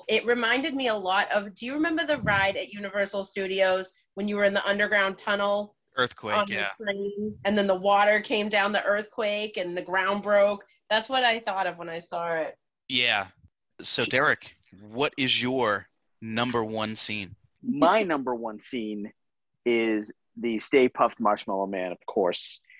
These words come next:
Speaker 3: That scene is just epic. It's just what I think of when I think of Ghostbusters. I love,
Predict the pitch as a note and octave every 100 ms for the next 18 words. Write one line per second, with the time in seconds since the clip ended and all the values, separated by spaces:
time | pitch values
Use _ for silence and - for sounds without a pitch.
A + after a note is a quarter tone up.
0 | - G#2 C#3 C#3+ - C#3+ B2 A#2 G#2+ G2+
1 | - A2+ - C3+ A#2+ A#2 - C3+ C#3 E3+
2 | - D#3 C#3+ - D#3 C#3+ C3+ A#2 A#2 -
3 | B2 A2 G#2 G#2+ G#2 - G#2+ - G2+ G2
4 | - _ _ D3 D3 D3 D3 C#3 C#3+